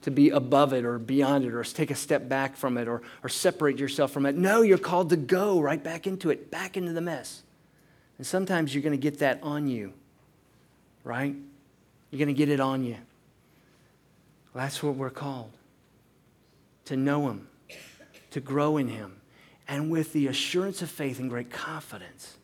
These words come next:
to go into every situation as free people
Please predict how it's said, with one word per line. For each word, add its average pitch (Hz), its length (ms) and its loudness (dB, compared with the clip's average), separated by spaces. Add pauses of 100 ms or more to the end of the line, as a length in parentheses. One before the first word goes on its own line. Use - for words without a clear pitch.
(640)
to 123 80 -12
go 127 540 -4
into 117 280 -12
every 165 300 -4
situation 123 720 -8 (1200)
as 117 220 -8
free 147 300 -2
people 120 500 -8